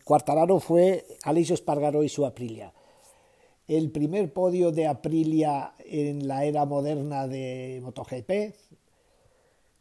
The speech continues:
un proyecto que empezó en dos mil quince y ha tardado seis años en subir al podio. Así que fue toda una fiesta, fue casi como ganar una carrera.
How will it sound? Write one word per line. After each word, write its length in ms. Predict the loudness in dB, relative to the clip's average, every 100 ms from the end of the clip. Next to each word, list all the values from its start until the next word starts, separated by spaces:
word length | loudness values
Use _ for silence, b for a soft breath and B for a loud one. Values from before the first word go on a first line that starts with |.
| _ _ _
un 140 | -2 2
proyecto 460 | 4 4 4 2
que 80 | 2
empezó 340 | 0 -2 -2 -2
en 160 | -2
dos 280 | -4 -4 -6
mil 360 | -6 -4 -6 -6
quince 520 | -6 -6 -6 -8 -8
y 100 | -6
ha 100 | -8
tardado 400 | -6 -4 -4 -6
seis 380 | -8 -4 -4 -4
años 460 | -6 -8 -10 -12 -8
en 160 | -8 -6
subir 320 | -6 -4 -6
al 140 | -10
podio. 380 | -14 -18 -20 -20 _ _ b b b b
Así 320 | -6 -4 -4
que 220 | 0 2 2
fue 300 | 4 2 2
toda 400 | -2 2 4 4
una 180 | 2
fiesta, 440 | 0 0 0 0 -2
fue 260 | 0 0
casi 320 | 2 -2 -2 -2
como 280 | -2 0
ganar 280 | -2 0 0
una 200 | 0 -4
carrera. 480 | -6 -8 -6 -8 -10